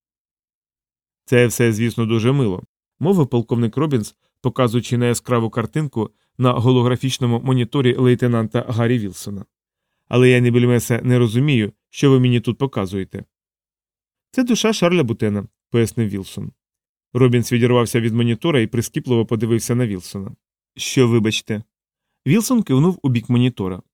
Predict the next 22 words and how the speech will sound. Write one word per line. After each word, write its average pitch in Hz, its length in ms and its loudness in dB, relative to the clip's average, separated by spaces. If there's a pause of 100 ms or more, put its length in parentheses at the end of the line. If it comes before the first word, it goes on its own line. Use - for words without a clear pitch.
(1200)
«Це 262 140 -2
душа 254 280 0
Шарля», 165 360 -2 (280)
повторив. 107 460 -4 (460)
«Чи, 247 220 0
конкретніше, 196 720 -2
голографічне 185 800 0
відображення 147 640 0
її 139 400 2 (180)
динамічної 139 640 2
електросистеми, 156 880 0 (280)
яка 233 200 -2
втілює 180 480 0
свідомість 160 560 -2 (280)
Шарля 135 380 0
Бутена. 98 420 -4 (380)
Принаймні, 151 540 2
її 175 260 -4
копія». 95 440 -10 (1040)
З - 80 -16
філософського 160 600 0
погляду, 123 500 0